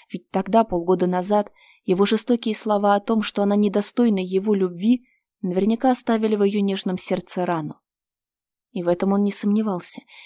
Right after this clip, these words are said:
и отчётливо понимал мотивы её холодного поведения. Лишь однажды ему показалось, что девушка получает удовольствие от его близости. Это было там, в карете,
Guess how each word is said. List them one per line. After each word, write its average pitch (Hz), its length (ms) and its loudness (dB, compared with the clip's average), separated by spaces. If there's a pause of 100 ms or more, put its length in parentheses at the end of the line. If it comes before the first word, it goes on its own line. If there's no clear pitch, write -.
и 202 40 0
отчётливо 226 520 2
понимал 220 400 4
мотивы 202 480 2
её 190 160 0
холодного 214 540 2
поведения. 208 840 -2 (1000)
Лишь 220 260 0
однажды 254 400 2
ему 175 240 -4
показалось, 196 640 -2
что - 160 -6
девушка 214 420 -2
получает 196 560 -2
удовольствие 202 600 0
от - 80 -10
его 180 200 -4
близости. 190 600 -4 (320)
Это 196 180 -2
было 220 240 2
там, 208 240 -2
в - 80 -18
карете, 220 520 -2